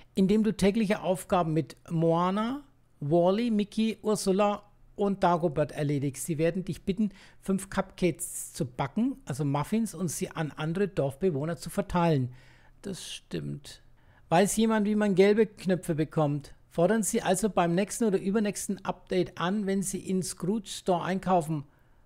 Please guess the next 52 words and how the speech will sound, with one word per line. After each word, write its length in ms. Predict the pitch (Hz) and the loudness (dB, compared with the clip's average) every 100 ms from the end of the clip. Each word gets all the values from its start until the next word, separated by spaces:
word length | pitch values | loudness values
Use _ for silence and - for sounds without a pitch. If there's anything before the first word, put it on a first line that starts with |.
| - - - - | -20 -20 -20 -4
ob 180 | 196 - | -4 -2
Sie 140 | 202 | -8
sie 200 | 170 196 | -4 -6
bereits 460 | 185 180 170 170 - | 2 4 4 2 -2
besitzen. 440 | 170 - 220 - | -6 -4 -4 -2
Es 160 | 185 - | -4 0
wäre 200 | 175 175 | 0 2
schön, 220 | 202 208 | 0 0
wenn 120 | 208 | 0
dort 200 | 190 185 | 0 0
steht, 300 | - 190 202 | -2 -2 -2
Sie 240 | - 190 151 | -2 -4 -2
haben 440 | 151 190 220 196 | 0 0 -2 -4
diesen 280 | 185 156 180 | -6 -6 -6
Artikel, 400 | - - 196 190 | -6 -4 -2 -2
bevor 500 | - 175 - 180 180 | -2 -4 0 0 0
ich 320 | 190 - - _ | -6 -12 -20 _
einen 280 | - 175 165 | -4 0 4
weiteren 420 | 156 180 202 190 | 4 4 2 -2
kaufe. 580 | 151 165 160 147 151 147 - - - - - | 0 4 4 4 0 0 -10 -20 -20 -20 -14
Ja, 180 | - 156 | 0 2
das 140 | 196 214 | 4 2
ist 160 | - | -2
das 120 | 220 | 0
mit 120 | 233 185 | 2 4
dem 220 | 160 - | 4 4
Punkt, 440 | - 262 262 - | 8 8 6 0
ne, 140 | 175 196 | 0 0
dass 160 | 185 | 2
man 100 | 190 | 2
oft 220 | 180 - | 2 0
nicht 180 | 196 151 | -2 2
weiß, 440 | 156 170 233 - - | 2 4 2 -2 -4
hat 200 | 185 233 | -4 -4
man 200 | 240 254 | -4 -2
jetzt 300 | 262 - 247 | -4 -4 -6
den 120 | 220 | -4
Artikel 400 | 202 - 226 226 | -6 -4 -4 -2
schon 220 | 226 226 | -2 -2
oder 260 | 180 180 165 | -4 -6 -6
hat 140 | - | -2
man 120 | 208 | -2
ihn 180 | 156 170 | 2 2
nicht. 300 | 233 - - | 2 0 -2
Da 140 | 147 | 0
hat 120 | 190 - | 0 0
man 140 | 196 | 2
ja 140 | 196 | 4
dann 160 | 190 180 | 4 4
diese 240 | 185 190 | 4 4
Punkte 400 | - 196 208 226 | 4 6 6 4
eingeführt, 580 | 175 226 226 - 262 294 | 4 2 2 0 0 0